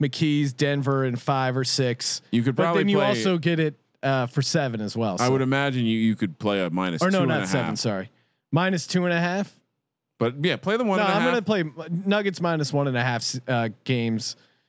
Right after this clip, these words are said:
Speaker 1: in the series. They just have their number, and, and they, they dominate in the clutch. McKee nailed it with the grittiness, everything I like about a basketball team.
Speaker 2: They're a first round champion. That's what this Denver team is. I'm excited to see them.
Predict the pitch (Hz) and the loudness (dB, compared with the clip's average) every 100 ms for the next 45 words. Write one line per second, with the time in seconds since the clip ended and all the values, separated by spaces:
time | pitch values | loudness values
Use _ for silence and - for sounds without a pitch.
0 | _ 156 151 139 135 120 117 - 233 254 | _ -2 0 0 0 2 0 0 0 0
1 | 226 220 202 190 180 214 98 - 143 147 | 0 2 2 2 2 -2 -6 -4 -2 0
2 | 143 143 139 135 127 135 131 156 160 156 | 0 0 2 0 -2 0 0 0 0 0
3 | 147 127 147 139 135 - - _ _ 143 | -2 -2 0 0 -2 -8 -14 _ _ -4
4 | - 170 156 147 147 139 127 135 151 165 | 0 0 2 2 0 -2 -4 0 0 2
5 | 165 160 160 151 - - 165 170 160 151 | 2 2 0 -2 -6 -2 2 2 2 0
6 | 143 135 123 123 135 127 117 127 123 123 | 0 -2 -4 -2 0 0 0 -2 -4 -4
7 | 131 120 - 123 120 160 190 - 175 165 | -2 -2 0 0 2 0 0 -2 -2 -2
8 | - 139 139 131 123 101 - - 110 90 | -2 0 0 0 -2 -4 -4 -2 -2 -2
9 | 71 - - _ _ _ - 113 117 113 | -10 -14 -18 _ _ _ -4 -4 -2 -2
10 | 98 92 95 85 82 85 82 82 117 135 | -2 -2 -2 -2 -2 -2 -2 0 0 0
11 | - 175 170 131 139 131 120 104 | 0 0 0 -2 0 0 0 -2